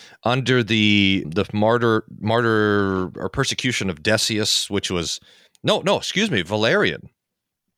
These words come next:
I got my, uh, uh, wires crossed here. The persecution in Rome, two fifty-eight, August two fifty-eight, was this Valerian persecution, one of the twelve major or universal persecutions of the early church, if I am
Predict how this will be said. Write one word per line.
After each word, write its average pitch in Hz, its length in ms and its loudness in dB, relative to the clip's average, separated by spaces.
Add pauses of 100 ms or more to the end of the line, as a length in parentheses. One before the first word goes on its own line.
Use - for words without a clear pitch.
(260)
I 156 100 0
got 147 160 0
my, 95 340 0
uh, 85 200 0 (380)
uh, 85 120 -2
wires 120 340 0
crossed - 200 -6
here. 87 140 -4
The 113 140 0
persecution 143 560 0
in 110 140 0
Rome, 110 540 0 (100)
two 175 320 0
fifty-eight, 117 960 -2 (500)
August 110 360 -2
two 123 100 -2
fifty-eight, 90 500 -2
was 85 220 -2
this 90 220 -4
Valerian 107 500 0
persecution, 85 720 -8
one 107 220 -2
of 120 60 -2
the 90 220 0 (380)
twelve 139 480 0
major 139 640 2
or 101 140 0
universal 117 580 0
persecutions 85 840 -6
of 87 280 -4
the 85 140 -6
early 90 220 -2
church, - 500 -8 (380)
if - 120 -6
I 87 280 0 (100)
am 85 160 -4